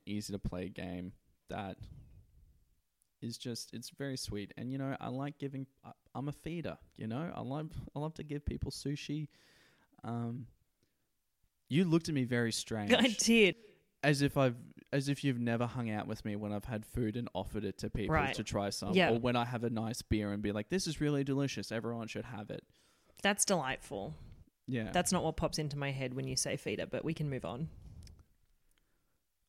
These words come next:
Speaker 1: Oh.
Speaker 2: Yeah, we
Speaker 1: Yeah. Yeah.
Speaker 2: yeah, we can go.
Speaker 1: Yeah, we can move on. I mean, that wa-, that was kind of, that was kind of it for me. Like, both these games,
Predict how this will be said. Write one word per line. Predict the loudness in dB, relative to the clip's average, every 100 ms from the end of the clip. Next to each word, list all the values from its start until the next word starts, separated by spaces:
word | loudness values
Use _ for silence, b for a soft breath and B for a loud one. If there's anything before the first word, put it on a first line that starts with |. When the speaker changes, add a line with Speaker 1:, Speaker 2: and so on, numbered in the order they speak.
| _ 8
Speaker 1:
Oh. | 12 12 8 4 0
Speaker 2:
Yeah, | 2 2 2 0
we | 0
Speaker 1:
Yeah. | 2
Yeah. | 4 6 4 4
Speaker 2:
yeah, | 4
we | 6
can | 4 2
go. | 2 2 0 -4 -10 -4
Speaker 1:
Yeah, | 0 2
we | 4 2
can | 2
move | 0 2
on. | 0 0 -4 -6
I | -4
mean, | -2 0
that | 2 2
wa-, | 2
that | 0
was | 0
kind | -2 -2
of, | -4 -8 _ _ _ -6
that | -4
was | -4
kind | -4 -6
of | -6
it | -6 -8 b b b b
for | -8 -4
me. | -2 -2 -4
Like, | -4 0
both | 0
these | 0 -6
games, | -4 -6 -6 -8